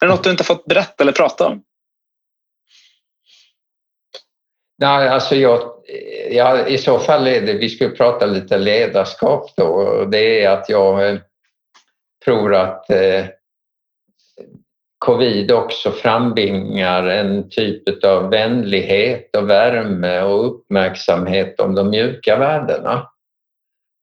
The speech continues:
Speaker 2: Och det tror, skulle vara min julklapp för tjugohundratjugoett också. Ett, eh, ett collage på allt det fina som faktiskt finns också i det här.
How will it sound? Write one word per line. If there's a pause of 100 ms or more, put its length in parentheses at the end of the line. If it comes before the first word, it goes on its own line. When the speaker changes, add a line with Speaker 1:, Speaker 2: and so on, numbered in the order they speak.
Speaker 2:
Och
det
tror,
skulle
vara
min
julklapp
för
tjugohundratjugoett
också.
Ett,
eh, (1040)
ett
collage
på
allt
det
fina
som
faktiskt
finns
också
i
det
här.